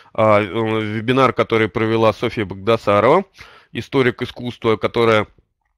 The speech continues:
залила в свое время на Викисклад огромное количество, а, визуальной информации, за что я огромное спасибо. А, а, особенно спасибо, что она провела у нас вот этот вебинар,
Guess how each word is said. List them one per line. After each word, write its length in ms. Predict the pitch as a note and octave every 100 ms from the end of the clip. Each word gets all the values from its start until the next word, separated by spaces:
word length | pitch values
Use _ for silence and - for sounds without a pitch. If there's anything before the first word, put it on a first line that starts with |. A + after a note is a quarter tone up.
| _ _ -
залила 560 | A2+ G2+ A#2+ C3 C#3+ B2
в 40 |
свое 200 | B2+ A#2
время 240 | A#2 B2+
на 120 | A#2 A#2
Викисклад 540 | A2 A2+ - A#2+ A2
огромное 440 | G#2+ A#2 A2+ G#2+
количество, 580 | G2 G#2 G2 - G2+ F2+ _ - - _
а, 440 | - G2+ G2+ G2+
визуальной 540 | G2+ A#2 C3 A#2 G#2 G2+
информации, 560 | G2+ - C3+ F#3 -
за 140 | B2+ B2+
что 160 | -
я 160 | B2 A#2
огромное 500 | G#2 A2+ B2 A2+ A2
спасибо. 520 | - A2 - G2+ G2 _ - - -
А, 540 | A#2 A#2 A#2+ A#2+ A2+ -
а, 580 | A2+ A2 A2+ G#2+ G2+ G2+
особенно 360 | - E3 C#3
спасибо, 400 | B2 B2 A#2 A#2+
что 160 | A2 A#2
она 140 | A2+
провела 500 | A2 A#2 A2+ A#2+ C3+
у 60 | A#2
нас 220 | A2+ A2+
вот 160 | A2 A2
этот 240 | G2+ -
вебинар, 500 | G#2 G2 A2+ F#3+ G3